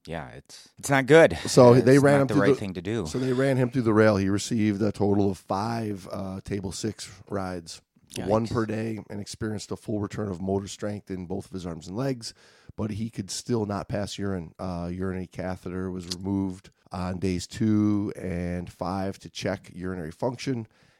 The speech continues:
Speaker 2: and he was unable to urinate, uh, and they replaced the catheter.
Speaker 1: Did he ever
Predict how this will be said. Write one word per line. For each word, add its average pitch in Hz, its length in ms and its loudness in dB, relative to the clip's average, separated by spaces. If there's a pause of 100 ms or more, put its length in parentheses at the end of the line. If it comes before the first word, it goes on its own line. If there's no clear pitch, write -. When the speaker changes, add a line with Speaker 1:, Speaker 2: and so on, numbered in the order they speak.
Speaker 2:
and 95 260 -8
he 95 100 -4
was 90 260 -6
unable 92 680 -6
to 95 140 -6
urinate, 90 580 -8
uh, 95 60 -8
and 82 280 -10
they 87 120 -8
replaced 87 380 -12
the - 60 -20
catheter. 80 440 -10 (120)
Speaker 1:
Did - 140 -8
he 73 180 -16
ever 78 500 -8